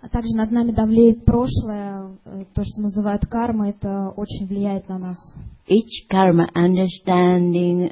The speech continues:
Speaker 2: for study, we got this experience.
Speaker 1: И каждый раз, когда мы разгадываем или понимаем какие-то кармические последствия, это продвигает нас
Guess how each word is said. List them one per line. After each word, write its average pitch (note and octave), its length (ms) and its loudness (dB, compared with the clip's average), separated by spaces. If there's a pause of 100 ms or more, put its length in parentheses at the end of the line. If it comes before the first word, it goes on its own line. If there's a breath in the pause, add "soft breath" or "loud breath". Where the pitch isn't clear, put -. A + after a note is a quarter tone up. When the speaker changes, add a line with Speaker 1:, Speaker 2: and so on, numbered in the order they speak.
(140)
Speaker 2:
for E3+ 140 2
study, F3 640 0
we E3 260 0
got E3 300 0
this D#3 360 -4
experience. E3 840 -2 (1000 soft breath)
Speaker 1:
И G#3+ 160 -8
каждый B3+ 400 -6
раз, C4+ 180 -2
когда A3 360 -2
мы A3+ 180 0
разгадываем A3 1000 -2
или G#3+ 160 -4
понимаем A3+ 720 -2
какие-то - 460 -6
кармические A3 720 -2
последствия, G#3+ 720 -4
это G#3 140 -4
продвигает G3+ 520 -2
нас F#3 200 -4